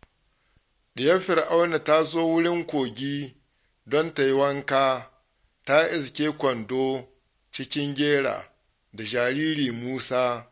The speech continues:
shina kuka. Sai diyar Fir'auna ta ci tausayinsa. Sai yan Musa ta ce, "Ko in saman miki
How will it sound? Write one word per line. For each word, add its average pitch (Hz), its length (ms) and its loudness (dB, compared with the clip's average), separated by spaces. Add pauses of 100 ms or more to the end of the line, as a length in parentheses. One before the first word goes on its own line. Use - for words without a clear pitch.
(400)
shina 143 380 -2
kuka. 117 680 -4 (640)
Sai 165 260 0
diyar 165 220 -2
Fir'auna 151 720 0
ta 143 180 4
ci 143 140 -10
tausayinsa. 131 880 -4 (880)
Sai 170 320 2
yan 175 140 2 (140)
Musa 147 460 0
ta 151 260 2
ce, 107 320 -8 (320)
"Ko 160 220 0
in 165 180 -2
saman 156 520 0
miki 143 520 -4